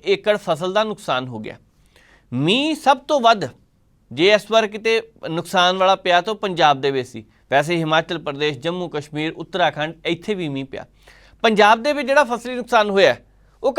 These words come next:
ਘੱਟ ਨਹੀਂ ਸੀ। ਹੁਣ ਇਹ ਜਦੋਂ ਖਬਰਾਂ ਆਉਂਦੀਆਂ ਨੇ ਕਿ ਉਨੱਤੀ ਲੱਖ ਏਕੜ ਹਰਿਆਣੇ ਦੇ ਵਿੱਚ ਫਸਲ ਬਰਬਾਦ ਹੋ ਗਈ ਹੈ, ਇਹਦਾ ਮਤਲਬ ਕਿਤੇ ਨਾ ਕਿਤੇ ਗੜਬੜੀਆਂ ਜ਼ਰੂਰ ਹੋਈਆਂ ਹੋਣਗੀਆਂ। ਹੁਣ ਹੌਲੀ ਹੌਲੀ ਕਰਕੇ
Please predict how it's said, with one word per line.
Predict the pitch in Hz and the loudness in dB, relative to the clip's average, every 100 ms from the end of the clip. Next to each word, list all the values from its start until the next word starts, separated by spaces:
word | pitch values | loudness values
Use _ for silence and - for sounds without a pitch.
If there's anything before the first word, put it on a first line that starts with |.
| 254 | 4
ਘੱਟ | - | 4
ਨਹੀਂ | 226 240 | -2 -2
ਸੀ। | - 113 _ _ _ _ _ _ _ 247 | -4 -16 _ _ _ _ _ _ _ 0
ਹੁਣ | 311 | 4
ਇਹ | 277 294 | 4 2
ਜਦੋਂ | 311 320 | 2 0
ਖਬਰਾਂ | 320 202 226 | 4 4 6
ਆਉਂਦੀਆਂ | 277 269 277 | 4 4 2
ਨੇ | 285 | 2
ਕਿ | 294 | 0
ਉਨੱਤੀ | 247 214 269 | -4 -4 -4
ਲੱਖ | 262 262 254 | 0 0 0
ਏਕੜ | 247 247 190 135 - _ _ _ _ _ 190 | -2 2 2 0 -6 _ _ _ _ _ 4
ਹਰਿਆਣੇ | 208 226 | 4 4
ਦੇ | 254 | -2
ਵਿੱਚ | 285 - | -6 -4
ਫਸਲ | 262 240 262 | -2 -2 0
ਬਰਬਾਦ | 247 220 220 | 4 6 6
ਹੋ | 220 226 | 4 -2
ਗਈ | 233 208 | 2 4
ਹੈ, | 123 - _ _ - | 2 -4 _ _ -6
ਇਹਦਾ | 269 311 | 4 4
ਮਤਲਬ | 277 196 240 269 | 6 2 2 2
ਕਿਤੇ | 233 208 240 | -2 -4 -2
ਨਾ | 247 | -2
ਕਿਤੇ | 214 208 240 | -4 -2 0
ਗੜਬੜੀਆਂ | 190 170 170 190 226 226 | 2 0 0 -4 -2 -2
ਜ਼ਰੂਰ | 147 147 208 254 | -4 -4 -2 -4
ਹੋਈਆਂ | 190 175 165 | -4 -4 -2
ਹੋਣਗੀਆਂ। | 151 147 156 151 104 - _ _ _ _ | -2 -4 -6 -4 -4 -6 _ _ _ _
ਹੁਣ | 269 | 2
ਹੌਲੀ | 233 208 269 | 8 8 8
ਹੌਲੀ | 285 285 | 6 4
ਕਰਕੇ | 254 247 - 240 135 | 4 2 4 2 2